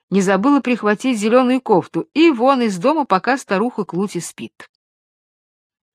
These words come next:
Бежит умная Кейт по полю Гладоврану видит в конце поля калитка. «Милая девушка, — говорит калитка, — отвори меня.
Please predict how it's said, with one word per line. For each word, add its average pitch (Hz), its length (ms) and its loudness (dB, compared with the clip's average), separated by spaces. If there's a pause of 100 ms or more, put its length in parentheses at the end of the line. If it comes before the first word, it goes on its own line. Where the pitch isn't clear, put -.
Бежит 196 460 0
умная 247 400 2
Кейт 277 320 -4
по 170 120 -2
полю 247 500 0 (500)
Гладоврану 196 760 0 (160)
видит 277 380 -2
в - 80 -20
конце 165 420 -6
поля 180 300 -8
калитка. 135 600 -12 (880)
«Милая 277 460 2
девушка, — 190 640 -4
говорит 131 420 -10
калитка, — - 680 -14
отвори 202 500 -2
меня. 117 400 -10